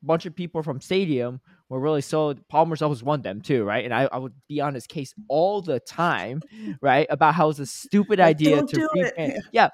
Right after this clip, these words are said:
Speaker 1: why do you need to rebrand it, right? No one's telling
Speaker 2: Yeah.
Speaker 1: you you need to rebrand. You already have this. You're already competing against Silk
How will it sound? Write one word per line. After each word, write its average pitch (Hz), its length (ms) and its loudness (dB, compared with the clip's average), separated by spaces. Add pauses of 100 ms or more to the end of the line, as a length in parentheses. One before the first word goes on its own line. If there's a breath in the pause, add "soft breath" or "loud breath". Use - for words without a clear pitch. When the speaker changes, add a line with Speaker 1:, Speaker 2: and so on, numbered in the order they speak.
Speaker 1:
why 170 400 6
do 220 60 -10
you 220 80 -6
need 214 140 -4
to 190 100 -4
rebrand 165 500 -4
it, - 120 -8
right? 147 140 -6
No 160 100 -2
one's 208 180 -6
telling 196 160 -6
Speaker 2:
Yeah. 175 80 -6
Speaker 1:
you 156 80 -4
you 156 80 -2
need 120 60 -10
to 143 60 -8 (140)
rebrand. 131 240 -2
You 160 140 -4
already 175 160 -6
have 156 280 -2
this. 123 220 -8 (220 soft breath)
You're 185 140 0
already 220 180 2
competing 190 460 -8
against 151 340 -4
Silk 160 180 -2